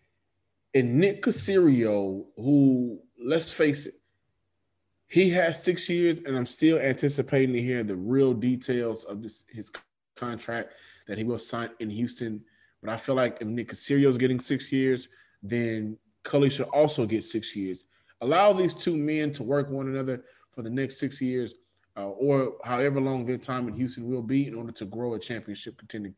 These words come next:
roster. Uh, and, and overall,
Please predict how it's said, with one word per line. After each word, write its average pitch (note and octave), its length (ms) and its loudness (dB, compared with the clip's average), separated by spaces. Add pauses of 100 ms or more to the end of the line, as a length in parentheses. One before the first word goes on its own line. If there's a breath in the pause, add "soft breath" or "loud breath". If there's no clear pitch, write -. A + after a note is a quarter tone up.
roster. G#2+ 420 -8 (640)
Uh, E2+ 260 -8 (140)
and, A2 300 -10
and A#2 220 -4
overall, C#3 800 4